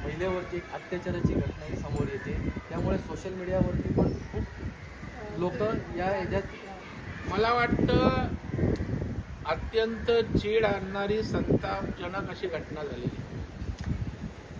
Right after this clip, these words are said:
Speaker 2: लव जिहाद संदर्भात ज्या ज्या वेळेला महाराष्ट्रामध्ये घटना झाल्या, ग्रामीण भागात झाल्या, मीरा रोडला झाल्या, वसईला झाल्या,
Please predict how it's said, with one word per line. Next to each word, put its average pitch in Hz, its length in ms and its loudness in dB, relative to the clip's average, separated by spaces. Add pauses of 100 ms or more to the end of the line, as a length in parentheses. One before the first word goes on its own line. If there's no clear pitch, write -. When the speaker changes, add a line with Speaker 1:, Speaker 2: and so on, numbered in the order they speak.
(420)
Speaker 2:
लव 165 200 4
जिहाद - 360 8
संदर्भात 95 720 0
ज्या 175 200 0
ज्या 180 260 2
वेळेला 190 640 2 (1000)
महाराष्ट्रामध्ये 180 760 2
घटना - 420 2
झाल्या, 135 300 0 (840)
ग्रामीण 156 380 2
भागात 165 340 2
झाल्या, 165 480 4
मीरा 165 280 4
रोडला 165 420 2
झाल्या, 160 340 0
वसईला 160 560 2
झाल्या, 160 320 0